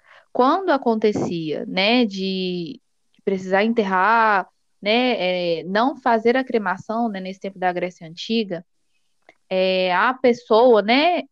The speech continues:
eles não, na, na, nesse tempo da Grécia, eles não enterravam como os egípcios, adornados,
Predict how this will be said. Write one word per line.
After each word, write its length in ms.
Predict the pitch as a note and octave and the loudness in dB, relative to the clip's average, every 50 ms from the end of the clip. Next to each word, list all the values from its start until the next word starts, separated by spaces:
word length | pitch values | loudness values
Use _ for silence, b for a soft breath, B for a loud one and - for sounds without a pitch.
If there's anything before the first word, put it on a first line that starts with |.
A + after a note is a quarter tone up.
| _ - | _ -2
eles 220 | - G#3+ A3+ A3+ A3 | -2 -2 0 0 0
não, 260 | A#3 B3+ C#4 D4 - | 2 2 2 2 0
na, 240 | - G#3 G3+ F#3+ - | 0 0 -2 -2 -2
na, 280 | G3 F#3+ F#3+ F#3 F3+ | -2 -2 -2 -2 -2
nesse 260 | F3+ F3+ F#3 F#3+ - - | -4 -4 -6 -6 -4 -2
tempo 200 | A3 A3 A3+ G3+ | -2 -2 0 0
da 140 | F#3+ F3 | 0 0
Grécia, 600 | F3 F3+ F#3 G#3 A#3 A#3+ B3 A#3+ - - E3+ E3+ _ _ _ _ _ - | 2 2 2 4 4 4 2 0 -2 -6 -8 -8 _ _ _ _ _ -2
eles 260 | G3+ G#3 A#3 A#3+ A#3 | 0 4 4 4 4
não 180 | A3+ A#3+ B3+ C4 | 4 4 4 2
enterravam 800 | D4 C#4+ - D4 D4 B3+ A#3 A3 G#3 A#3 C4 C#4+ C#4 B3+ A3+ G#3+ | 2 2 2 2 2 2 2 2 2 4 2 2 2 0 -2 -2
como 260 | - A3+ G#3 G#3 G3+ | -2 -4 -4 -4 -4
os 100 | F#3+ F#3 | -6 -4
egípcios, 800 | F#3+ F#3 F#3 F#3+ G#3 A#3+ B3+ B3 - - - - F#3 - _ _ _ - | -4 -4 -4 -4 -2 -2 -2 -4 -6 -10 -14 -14 -14 -14 _ _ _ -2
adornados, 1300 | F#3 A3 G#3 A3+ B3+ B3 A3 G3+ F#3+ G3 A3+ C4 C4 B3+ A#3+ A3+ A3 G3+ F#3 F#3+ F#3 F3 E3+ E3+ - | 0 0 0 0 0 -2 0 0 0 2 2 2 4 4 2 2 0 0 -2 -4 -4 -2 -4 -4 -8